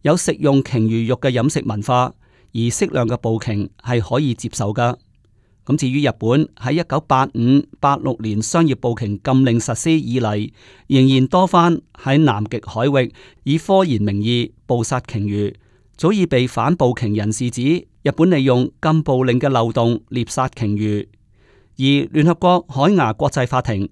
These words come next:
曾經喺二零一四年裁定日本喺南極嘅定期捕鯨活動並非出於科研嘅目的，應該停止。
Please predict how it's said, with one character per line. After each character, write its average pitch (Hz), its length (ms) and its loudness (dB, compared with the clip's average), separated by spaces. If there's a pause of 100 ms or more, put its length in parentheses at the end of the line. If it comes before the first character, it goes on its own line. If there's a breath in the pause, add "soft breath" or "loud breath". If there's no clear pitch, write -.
(100)
曾 131 180 0
經 175 140 4
喺 147 400 2
二 165 160 0
零 135 160 4
一 214 80 2
四 170 200 0
年 113 360 4 (140)
裁 120 340 -2
定 135 180 2
日 143 100 2
本 160 340 0 (240 loud breath)
喺 196 180 4
南 110 280 2
極 - 120 -4
嘅 139 160 0
定 120 220 2
期 107 180 -4
捕 123 220 0
鯨 107 180 -2
活 120 140 0
動 123 320 0 (200)
並 139 200 4
非 180 180 0
出 180 180 -4
於 170 260 4
科 175 360 0
研 131 180 -4
嘅 123 80 -2
目 120 220 0
的， 160 180 2 (180)
應 151 180 4
該 143 180 2
停 101 240 -6
止。 117 380 -6